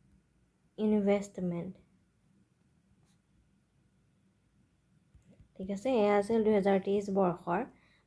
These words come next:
বিশ্ব পৰ্যটন দিৱসৰ থিম। ঠিক আছে, এইটো থিম আছিলে।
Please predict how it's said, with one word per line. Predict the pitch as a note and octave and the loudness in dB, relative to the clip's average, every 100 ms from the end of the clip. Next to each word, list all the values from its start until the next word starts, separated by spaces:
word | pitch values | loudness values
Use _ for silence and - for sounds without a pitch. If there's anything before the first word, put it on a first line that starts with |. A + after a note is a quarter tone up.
| - | -8
বিশ্ব | G3+ G3+ G#3 | -6 -4 0
পৰ্যটন | G3+ F#3+ F#3 F#3 G3 G3 | 2 2 0 0 0 2
দিৱসৰ | F#3 E3 - F3 B3 - | 0 -2 -6 -6 -6 -8
থিম। | - G3 F3 - - _ _ | -4 -2 -2 -6 -20 _ _
ঠিক | - G3 | -8 -6
আছে, | G3 A#3+ | -2 -2
এইটো | G3+ G3 | -2 -4
থিম | G3 F#3 | -4 -6
আছিলে। | E3+ - E3 | -6 -8 -10